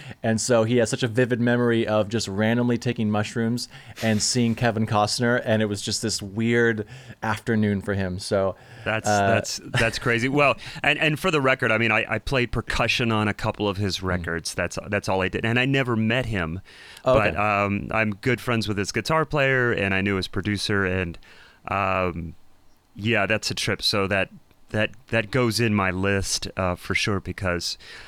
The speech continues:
Speaker 2: uh, most of the people I played with, a lot of people don't know who they are, but when you list Kevin Costner, even
Speaker 1: <laughs>
Speaker 2: as a percussion credit, that's, you just, I just, I'm sorry, have to, or no
Speaker 1: Yeah, you
Speaker 2: apologies.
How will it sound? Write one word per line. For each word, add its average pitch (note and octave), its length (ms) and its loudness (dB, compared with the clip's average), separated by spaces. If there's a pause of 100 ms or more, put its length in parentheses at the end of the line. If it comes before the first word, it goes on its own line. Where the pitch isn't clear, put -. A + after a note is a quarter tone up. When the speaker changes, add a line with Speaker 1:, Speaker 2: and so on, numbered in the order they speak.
(340)
Speaker 2:
uh, A2 180 0
most C#3 240 2
of - 60 -8
the F3 80 0
people D3+ 240 0
I A#2+ 80 0
played B2 240 0
with, A2+ 160 0
a A2+ 40 0
lot G#2 180 2
of G2+ 40 -4
people G#2+ 220 0
don't G2+ 160 0
know G2 80 0
who G2+ 160 0
they F#2 120 2
are, F#2 120 2
but - 100 -6
when F#2 140 -2
you G#2+ 80 2
list A#2 220 0
Kevin G#2+ 280 0
Costner, G2 580 0
even G#2 300 0
Speaker 1:
<laughs> - 160 -4
Speaker 2:
as F#2+ 100 -4
a F#2 60 -2
percussion G#2 540 -4
credit, F#2+ 380 -2 (580)
that's, F#2+ 400 -4 (160)
you G2+ 120 -2
just, G#2 300 -2
I F#2+ 140 -4
just, G2 260 -4 (160)
I'm F2+ 80 -6
sorry, F#2+ 340 0 (120)
have A#2 220 -2
to, F#2+ 260 -2 (160)
or A#2+ 100 2
no C3+ 140 2
Speaker 1:
Yeah, D#3 60 2
you D#3 40 0
Speaker 2:
apologies. G#2 540 0